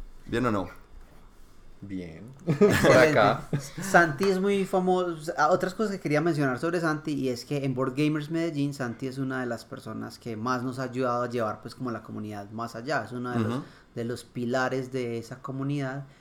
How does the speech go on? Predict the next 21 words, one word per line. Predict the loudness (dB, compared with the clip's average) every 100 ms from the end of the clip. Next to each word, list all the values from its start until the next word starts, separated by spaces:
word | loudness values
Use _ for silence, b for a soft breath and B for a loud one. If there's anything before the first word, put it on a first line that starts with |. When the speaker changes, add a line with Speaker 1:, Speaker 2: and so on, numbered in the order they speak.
| b b -2
Speaker 3:
Y | 0
Speaker 1:
Sí. | 2
Speaker 3:
con | 2 2
la | 2
mesa | 0 -2 -4 -4
también | -2 -2 -2 -4 -4
siempre | -4 -4 -2 -4
nos | -4 -4
ha | -6
colaborado. | -4 -2 0 2 4 4 2 B B
Santi | -4 0 0 0 2
es | 2 2
muy | 0 -2
conocido | 0 0 0 0 -2
entre | -2
nosotros | -2 -2 -2 -4
por | -4 -4
sus | -4 -8
juegos | -6 -4 -4 -6
extraños. | -8 -4 -2 -2 -6 -16 -16
Speaker 1:
Sí, | -6 -6